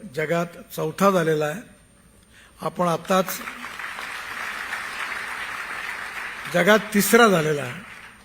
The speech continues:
कारण आपण नुकतंच आता जा-, जपानला मागे टाकून आपण तिसरा नंबर प्राप्त केला आहे. पहिला नंबर अमेरिका आहे, त्यांचं टोटल इंडस्ट्रीचं साईज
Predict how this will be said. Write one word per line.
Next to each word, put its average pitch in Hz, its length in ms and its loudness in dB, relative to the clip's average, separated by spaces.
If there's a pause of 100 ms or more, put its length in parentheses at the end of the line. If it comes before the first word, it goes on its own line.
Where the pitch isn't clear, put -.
(600)
कारण 175 180 -2
आपण 175 300 2
नुकतंच 185 440 4
आता 180 260 4
जा-, 165 480 -4
जपानला 196 560 4
मागे 170 280 2
टाकून 151 440 -4 (460)
आपण 170 240 0
तिसरा 175 420 2
नंबर 165 320 2
प्राप्त 147 400 -2
केला 123 260 -4
आहे. 175 140 -12 (1400)
पहिला 196 320 12
नंबर 202 420 10
अमेरिका 202 540 6
आहे, 180 200 4 (1700)
त्यांचं 196 920 6 (300)
टोटल 180 300 0
इंडस्ट्रीचं 175 680 0
साईज 170 480 0